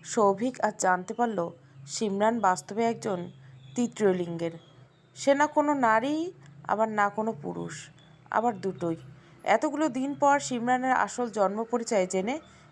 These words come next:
স্তম্ভিত সৌভিক। মাথায় যেন গোটা আকাশ ভেঙে পড়ল তার। কী করবে বুঝতে পারছে না।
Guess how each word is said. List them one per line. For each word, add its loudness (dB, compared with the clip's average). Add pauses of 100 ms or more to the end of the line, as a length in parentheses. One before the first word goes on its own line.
স্তম্ভিত 0
সৌভিক। -2 (420)
মাথায় 2
যেন -2
গোটা 2
আকাশ 0
ভেঙে -2
পড়ল -4
তার। -4 (460)
কী -2
করবে 2
বুঝতে -4
পারছে 0
না। -4